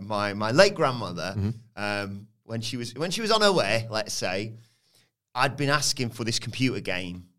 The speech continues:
Speaker 1: that I'd wanted for, for ages. I can't remember exactly what it was.
Speaker 2: Yeah.
Speaker 1: And it, it was, like, under the, and there's the box, and I'm like, "Oh my God, it's there. It's the game, and that's, that's literally my Christmas,"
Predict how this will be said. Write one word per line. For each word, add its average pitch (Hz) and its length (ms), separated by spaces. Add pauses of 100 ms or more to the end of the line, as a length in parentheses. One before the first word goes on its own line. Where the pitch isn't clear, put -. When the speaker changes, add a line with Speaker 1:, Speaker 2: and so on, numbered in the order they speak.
Speaker 1:
that 87 120
I'd 95 100
wanted 95 280
for, 95 220
for 110 160
ages. 98 420
I 95 40
can't 135 160
remember 98 180
exactly 95 360
what 90 120
it - 80
was. 87 380
Speaker 2:
Yeah. 87 180 (600)
Speaker 1:
And 117 160
it, 113 120
it 110 120
was, 104 120
like, 95 260
under 123 200
the, 135 160
and 101 100
there's 92 160
the 95 80
box, 107 280
and 98 80
I'm 98 60
like, - 140
"Oh 107 120
my 107 120
God, 104 140
it's 104 120
there. 104 340 (280)
It's 104 140
the 110 100
game, 117 320
and 107 160
that's, 117 300
that's 117 340
literally 120 300
my 104 80
Christmas," - 680